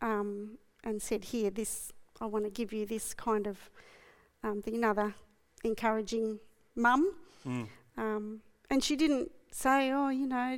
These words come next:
Speaker 1: can I, you know, you should be doing this or you should be doing that." Or it was just, "Just thought you'd like this," and yeah.
Speaker 2: Yep.
Speaker 1: So, yeah, yeah, even though you're exhausted and, 'cause, yeah, God giving you rest doesn't mean you're magically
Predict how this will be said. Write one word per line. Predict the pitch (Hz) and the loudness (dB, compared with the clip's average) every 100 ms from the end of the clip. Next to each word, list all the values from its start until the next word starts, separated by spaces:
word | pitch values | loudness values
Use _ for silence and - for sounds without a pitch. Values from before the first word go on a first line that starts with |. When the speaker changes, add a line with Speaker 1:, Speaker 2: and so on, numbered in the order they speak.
| 254 | -6
Speaker 1:
can | - 254 | -4 -4
I, | |
you | 247 247 | -2 -2
know, | 226 | -2
you | 247 240 233 | -4 -4 -4
should | - 269 | -4 -2
be | |
doing | 262 269 | 0 2
this | 254 254 247 | 2 0 0
or | |
you | 226 | -2
should | - 233 | -2 -2
be | |
doing | 254 240 | 0 2
that." | 233 226 | 4 4
Or | 226 | 2
it | - | -2
was | 226 | -4
just, | - 247 - - - - - - - - - | -2 -4 -4 -12 -18 -20 -20 -20 -20 -18 -10
"Just | - | -6
thought | - 233 | -2 -2
you'd | 233 220 | 0 0
like | 208 - | 0 0
this," | 214 214 - 220 | -2 -2 -4 -2
and | 202 202 208 202 - - | -2 -4 -8 -10 -18 -10
yeah. | 294 196 202 - - _ - | -6 -6 -6 -10 -20 _ -8
Speaker 2:
Yep. | 135 113 - _ _ _ _ - _ - - - _ _ _ _ | -6 -6 -10 _ _ _ _ -20 _ -20 -20 -20 _ _ _ _
Speaker 1:
So, | - - 226 196 | -12 -4 -4 -2
yeah, | 247 220 202 | -2 -2 -4
yeah, | 226 226 - | -6 -6 0
even | 262 240 208 - - _ _ _ _ _ 233 | 0 2 -2 -2 -8 _ _ _ _ _ -2
though | 220 196 | 0 2
you're | 208 202 | 0 -2
exhausted | 214 - 208 202 - 202 214 | -2 0 0 0 0 0 0
and, | - - - - _ _ - | -4 -6 -10 -20 _ _ -8
'cause, | 226 196 - | -6 -4 -2
yeah, | 240 208 | -2 -2
God | - 220 208 | 2 2 2
giving | 247 208 208 | -2 -2 -2
you | 202 | 0
rest | 202 196 | -2 -2
doesn't | 214 202 196 | -4 -4 -2
mean | - 202 214 220 | 0 0 0 -2
you're | 294 220 208 | -4 -4 -2
magically | 214 208 208 - 208 208 | -2 -2 -6 -4 -4 -4